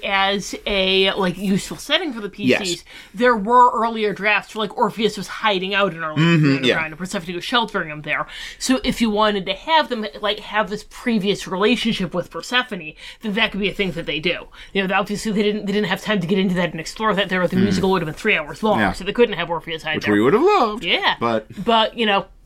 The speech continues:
Speaker 1: with your, with your P Cs, you can do that. So you can really, you can really
Speaker 2: Yeah.
Speaker 1: get into all this stuff.
Speaker 2: This is a super useful location because I, I, I love this about this setting,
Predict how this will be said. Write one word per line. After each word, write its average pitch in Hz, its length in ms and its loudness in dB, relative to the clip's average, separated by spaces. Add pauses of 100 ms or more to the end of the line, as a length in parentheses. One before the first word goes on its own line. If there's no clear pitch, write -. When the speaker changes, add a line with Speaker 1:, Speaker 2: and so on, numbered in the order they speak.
Speaker 1:
with 196 160 -2
your, 208 100 -2
with 196 180 2
your 208 100 2
P 214 140 -2
Cs, 349 340 2
you 262 60 6
can 214 160 2
do 185 180 0
that. 143 300 -8
So - 120 -6
you 196 80 0
can 180 120 -2
really, 202 340 4
you 196 160 -2
can 220 280 2
really 254 200 4
Speaker 2:
Yeah. 233 80 4
Speaker 1:
get 214 100 2
into 190 220 -2
all 165 160 -8
this 160 140 -8
stuff. - 420 -8
Speaker 2:
This 156 380 4
is 302 160 2
a 170 60 -4
super 214 460 0
useful 185 340 2
location 95 640 2 (540)
because 120 720 2
I, 113 140 2
I, 117 120 0
I 117 140 0
love 123 260 2
this 208 160 4
about 160 300 2
this 120 160 2
setting, - 300 -8